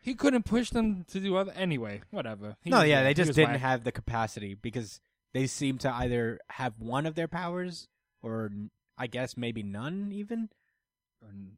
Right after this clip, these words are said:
Speaker 1: a fraction.
Speaker 2: Or a fraction of one power, but Todoroki had an even split between two of them, and that's what he was looking
Speaker 1: He
Speaker 2: for.
Speaker 1: was the perfect boy.
Speaker 2: Yeah. Um, we get this little panel. There's a sequence where,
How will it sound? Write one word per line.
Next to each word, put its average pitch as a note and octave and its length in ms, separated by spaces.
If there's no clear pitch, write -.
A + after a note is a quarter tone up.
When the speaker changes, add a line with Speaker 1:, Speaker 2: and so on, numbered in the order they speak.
Speaker 1:
a F#2 40
fraction. A#2+ 720
Speaker 2:
Or C3+ 140
a A#2+ 40
fraction C3 500
of A#2 300
one A#2+ 340
power, A2+ 460
but B2 180
Todoroki B2+ 420
had A#2 140
an G#2 80
even A2+ 300
split A2+ 300
between G#2+ 280
two G#2+ 180
of G2+ 60
them, G2+ 140
and G2+ 100
that's G#2 160
what G2 80
he F#2+ 60
was G2+ 120
looking F#2+ 220
Speaker 1:
He A2+ 140
Speaker 2:
for. B2+ 60
Speaker 1:
was A#2 120
the A#2+ 80
perfect A#2+ 440
boy. F2 340
Speaker 2:
Yeah. G2 160
Um, G#2 580
we F#3 120
get C4+ 200
this D#3 160
little D#3+ 220
panel. C3 400
There's C#3+ 220
a D#3 60
sequence C#3 500
where, G#2+ 320